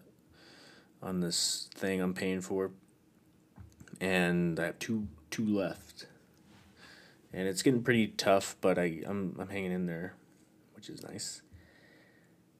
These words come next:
Uh, the fact that I'm reading a book a week, I feel like my attentiveness has gotten better. I'm, I'm paying more attention to things.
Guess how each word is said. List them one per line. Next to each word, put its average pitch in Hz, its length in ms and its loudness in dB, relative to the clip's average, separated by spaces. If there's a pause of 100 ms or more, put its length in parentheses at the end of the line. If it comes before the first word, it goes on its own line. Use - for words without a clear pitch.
(600)
Uh, 107 240 4
the 87 120 -4
fact 214 220 8
that 269 100 10
I'm 151 120 8
reading 135 240 10
a 107 80 6
book 101 300 0
a 107 60 6
week, - 540 -2 (800)
I 107 160 4
feel 147 260 8
like 147 360 8 (100)
my 101 300 2
attentiveness 92 1300 0
has 85 140 -6
gotten 82 260 -2
better. 78 400 -8
I'm, 85 380 -4 (340)
I'm 92 100 -6
paying 165 220 10
more 147 160 12
attention 110 540 2 (420)
to - 120 -8
things. - 500 -12